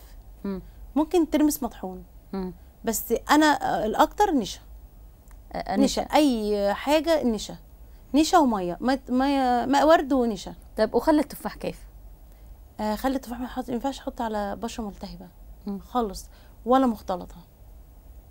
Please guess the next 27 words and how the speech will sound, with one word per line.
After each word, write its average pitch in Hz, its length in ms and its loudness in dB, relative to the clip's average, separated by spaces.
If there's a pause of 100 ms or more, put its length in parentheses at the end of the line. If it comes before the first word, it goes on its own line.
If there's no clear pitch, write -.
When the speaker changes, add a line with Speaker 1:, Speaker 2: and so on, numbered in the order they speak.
(120)
Speaker 2:
لأن 214 260 -2
المختلطة 269 920 2 (220)
نصها 220 320 0
ونصها، 247 420 0 (440)
ما 220 60 -6
ينفعش. 214 560 -8 (1120)
خل 262 220 0
التفاح 262 360 -4
قوي 220 300 -6
كمان. 180 320 -12 (1500)
Speaker 1:
يعني 190 280 -2
طيب، 180 380 -2
خل 190 220 -4
التفاح - 220 -6
Speaker 2:
يعني 240 180 4
Speaker 1:
ما - 80 0
Speaker 2:
خل 277 100 4
Speaker 1:
ينفع- 302 40 4
Speaker 2:
التفاح 277 260 2
ممكن 294 180 4
تستخدميه، 233 500 0 (280)
آه، 220 140 -4
لإيديكي، 220 520 -4 (340)
Speaker 1:
مم. 208 80 -6
Speaker 2:
ممكن 196 200 -8
تستخدميه 247 360 0
لرجليكي 226 600 -4